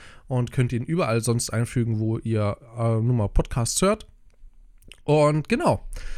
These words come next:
Ansonsten, weil ich ihn da ein bisschen übertönt hab, auf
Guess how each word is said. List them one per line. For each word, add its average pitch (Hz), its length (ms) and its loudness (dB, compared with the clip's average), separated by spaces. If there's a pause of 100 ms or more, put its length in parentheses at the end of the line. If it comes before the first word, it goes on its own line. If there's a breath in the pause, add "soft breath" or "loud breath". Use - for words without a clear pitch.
(140 loud breath)
Ansonsten, 151 480 2
weil 143 180 2
ich 180 140 2
ihn 170 100 2
da 160 100 8
ein 151 120 10
bisschen 156 220 8
übertönt 147 460 4
hab, 135 220 2 (400 loud breath)
auf 135 320 2